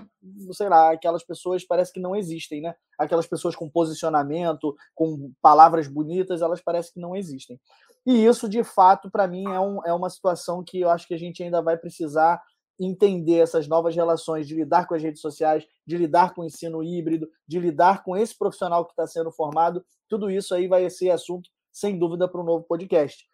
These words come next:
porque a gente já tá se encaminhando pro final aqui. Então, eu queria ouvir, é, é, o, o, a palavra final de vocês, né? Queria ouvir o professor Leoberto pra dar aquela finalização, mas lembre-se, vocês já estão convidados pro capítulo dois desse nosso podcast,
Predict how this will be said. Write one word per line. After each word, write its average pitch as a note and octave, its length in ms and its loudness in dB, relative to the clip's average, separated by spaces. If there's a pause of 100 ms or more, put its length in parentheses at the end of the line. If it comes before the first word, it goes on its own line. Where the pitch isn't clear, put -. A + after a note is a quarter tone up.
porque - 140 -2
a D#3 40 0
gente D#3+ 180 -8
já E3 100 2
tá D#3+ 160 -6
se E3+ 120 -14
encaminhando D#3+ 520 -6
pro E3 140 -8
final D#3+ 360 -2
aqui. - 260 -10 (280)
Então, A3+ 160 4
eu A#3+ 60 2
queria G#3+ 280 2
ouvir, F3+ 440 0 (320)
é, D#3+ 300 0
é, D3+ 400 0 (200)
o, E3 300 -2
o, D#3+ 80 -2
a - 80 0
palavra F3 340 4
final E3+ 400 0
de D#3 80 -8
vocês, D#3+ 460 -2
né? E3 140 -6
Queria E3 260 0
ouvir D#3+ 220 0
o D3+ 60 -6
professor D#3 320 -8
Leoberto E3+ 640 0 (280)
pra E3+ 140 6
dar F3 120 4
aquela F3+ 260 0
finalização, F3+ 800 -2
mas F#3+ 180 2
lembre-se, D3 440 -4
vocês D3+ 340 -4
já F3+ 140 2
estão F3+ 340 -4
convidados F3+ 720 2 (280)
pro F3+ 240 0
capítulo G3 680 -2
dois F3+ 580 2 (180)
desse F#3+ 280 -2
nosso F3+ 260 -6
podcast, F#3+ 720 -6